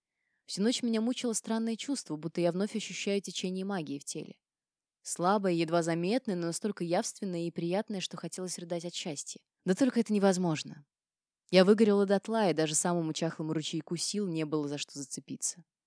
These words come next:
Зато проснулась я с позаранку. Открыла глаза, когда ещё не рассвело,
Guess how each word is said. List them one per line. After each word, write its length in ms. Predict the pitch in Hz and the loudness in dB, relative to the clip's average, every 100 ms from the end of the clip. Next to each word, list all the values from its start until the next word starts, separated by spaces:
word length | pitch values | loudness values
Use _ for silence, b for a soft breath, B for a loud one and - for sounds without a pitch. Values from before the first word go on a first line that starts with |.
| _ - | _ 2
Зато 280 | 175 285 | 4 6
проснулась 460 | 359 311 - 190 208 | 4 2 2 0 0
я 80 | 170 | -2
с 80 | - | -4
позаранку. 640 | 156 151 147 143 - - _ _ _ b | -2 -2 -2 -8 -14 -20 _ _ _ b
Открыла 420 | 151 160 180 180 | -4 0 2 4
глаза, 360 | 170 170 165 214 | 6 4 6 2
когда 240 | - 185 | 2 0
ещё 180 | 175 - | 0 0
не 120 | 180 | -2
рассвело, 520 | 175 - 175 170 170 | -2 -2 -2 -2 -2